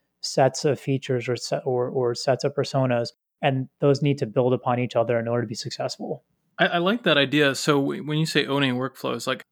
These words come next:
Speaker 2: how would you implement that? Or what, what would be an example of a workflow that, that a P M could own?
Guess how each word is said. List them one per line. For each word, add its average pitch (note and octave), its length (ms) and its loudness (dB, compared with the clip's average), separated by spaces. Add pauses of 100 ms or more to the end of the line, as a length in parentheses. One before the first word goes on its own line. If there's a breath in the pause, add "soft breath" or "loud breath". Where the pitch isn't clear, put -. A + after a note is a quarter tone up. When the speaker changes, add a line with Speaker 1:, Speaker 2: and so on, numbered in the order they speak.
(100)
Speaker 2:
how E3 220 0
would F3+ 240 0
you C#3+ 120 -2
implement B2+ 440 -4
that? A2 240 -12
Or B2+ 160 -6
what, C3+ 260 0
what D3+ 240 2
would D#3 240 2
be D3+ 120 2
an C#3+ 60 0
example B2+ 480 0
of A#2 80 -2
a B2 60 0
workflow B2 540 0
that, A#2+ 240 2
that A#2+ 160 2
a A2+ 60 0
P - 180 -4
M A#2 160 0
could A2+ 160 -4
own? A2 280 -4